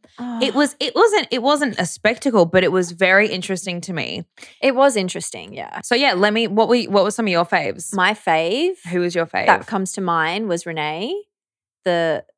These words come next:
Speaker 1: the lace.
Speaker 2: So I mean the lace.
Speaker 1: The lacy, like,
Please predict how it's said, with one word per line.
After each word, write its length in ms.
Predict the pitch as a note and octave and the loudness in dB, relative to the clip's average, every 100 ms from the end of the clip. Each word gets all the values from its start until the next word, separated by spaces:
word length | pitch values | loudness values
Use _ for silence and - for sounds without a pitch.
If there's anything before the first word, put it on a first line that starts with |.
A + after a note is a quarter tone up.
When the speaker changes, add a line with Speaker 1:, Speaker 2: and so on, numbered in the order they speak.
| _ | _
Speaker 1:
the 160 | F#3+ E3+ | -4 -2
lace. 720 | E3 D3 G#3 F4+ - - - | 0 0 0 -4 -6 -8 -8
Speaker 2:
So 140 | - G#3 | -4 -2
I 40 | |
mean 200 | F#3 F#3 | 0 0
the 80 | G3 | 0
lace. 280 | D#3+ F3+ F#3+ | 2 2 2
Speaker 1:
The 100 | F#3 | 0
lacy, 540 | F3+ E3+ F3 - F3+ F3 | 2 2 0 -4 -4 0
like, 420 | D#3+ D#3 D#3+ - | 2 2 -2 -12